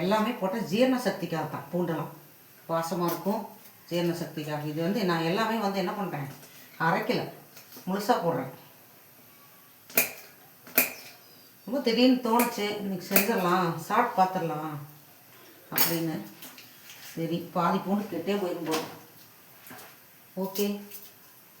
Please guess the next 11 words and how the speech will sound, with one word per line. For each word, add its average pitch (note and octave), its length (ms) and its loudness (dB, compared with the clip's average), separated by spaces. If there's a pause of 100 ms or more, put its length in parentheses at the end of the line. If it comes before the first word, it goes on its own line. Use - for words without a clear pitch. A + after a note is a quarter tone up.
(1120)
எண்ணெய் F#3+ 240 2
ஊத்திருக்கிறேன், G3 560 4
தேங்காய் F#3+ 260 4
எண்ணெய் F#3+ 140 2
ஊத்திருக்கேன், G3 460 0 (140)
ஆயில் F#3+ 260 4
ஊத்திருக்கேன். G3+ 440 -2 (680)
இப்போ G3 160 -6
நான் G3+ 160 2
ரெண்டு F3+ 220 0
சோம்பு G#3+ 240 2